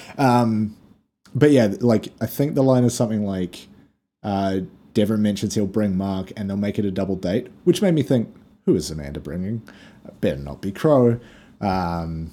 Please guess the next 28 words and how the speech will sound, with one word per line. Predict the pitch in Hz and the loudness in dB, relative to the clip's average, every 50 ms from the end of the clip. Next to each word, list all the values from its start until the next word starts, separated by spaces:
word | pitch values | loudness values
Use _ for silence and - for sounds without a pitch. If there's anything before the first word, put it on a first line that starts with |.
| - - | -12 -8
we'll | 110 90 82 | -6 -6 -4
hear | 82 95 92 | -2 -2 -2
more | 92 92 95 95 | -2 -2 -2 -2
about | 95 104 101 104 113 | 0 -2 -2 0 -2
that | 113 98 71 | -2 -2 -2
relationship | 92 92 92 92 - - 92 - - 113 113 110 - - | -4 -4 -4 -6 -6 -6 -6 -2 0 0 0 -2 -4 -4
in | 127 123 123 120 120 | -4 -2 -2 -2 -2
this | 110 87 - - | -2 -2 -4 -4
week's | 92 85 80 - - | -6 -6 -6 -8 -10
story. | - - 90 87 92 92 95 98 92 95 - - - - - - - | -10 -8 -6 -4 -4 -2 -2 -4 -4 -6 -10 -20 -20 -20 -18 -8 -2
Um, | 113 110 107 107 107 107 104 107 104 104 104 104 107 107 - - _ _ _ _ _ _ _ _ _ - | 0 2 2 2 2 2 0 0 -2 -2 -4 -6 -8 -10 -14 -20 _ _ _ _ _ _ _ _ _ -2
but | 139 139 | 0 2
yeah, | 123 117 | 4 4
it | |
was | 120 120 | 4 4
just | 135 151 | 4 2
a | 147 | 2
very | 147 147 135 127 | 4 4 4 4
sweet, | - - - 120 110 110 - - - _ _ - | 2 2 4 4 4 4 0 -4 -20 _ _ -6
like, | - 117 104 90 - - - - - - - | -2 -2 -2 -2 -4 -10 -20 -20 -18 -6 2
these, | - 147 135 135 139 | 4 4 4 4 4
these, | 147 143 131 127 - - - | 4 4 4 2 -4 -12 -6
these | - 139 131 127 117 117 - - - | 0 2 2 2 0 -4 -8 -6 0
little | 123 139 160 160 | 2 2 4 4
bits | 139 143 127 - 123 | 2 2 2 2 0
of | 107 | 0
s-, | - - - - - | 0 -4 -10 -6 -2
like, | 131 110 104 98 | 0 0 0 0